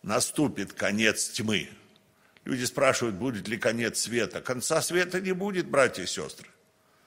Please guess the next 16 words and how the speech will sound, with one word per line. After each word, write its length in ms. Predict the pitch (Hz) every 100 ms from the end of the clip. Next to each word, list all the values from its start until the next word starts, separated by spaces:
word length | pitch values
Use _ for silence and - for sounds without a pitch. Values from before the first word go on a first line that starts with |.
| _ _ -
Свет 560 | - 139 190 214 -
во 160 | 175 190
тьме 320 | 156 190 202
светит, 640 | - 180 208 202 208 185
и 100 | 196
тьма 320 | 165 160 196 202
не 120 | 196
объяла 560 | 190 170 185 208 202 165
его. 440 | 135 123 82 - - - - - - -
Конец 520 | 135 160 208 233 -
тьмы, 460 | - 202 233 247 131
он 260 | 147 202
будет. 500 | 165 175 131 120 - - - _ _ _ _ _ _ _
А 160 | - 123
свет 520 | 131 220 240 202 113
Божий – 440 | 123 180 139 104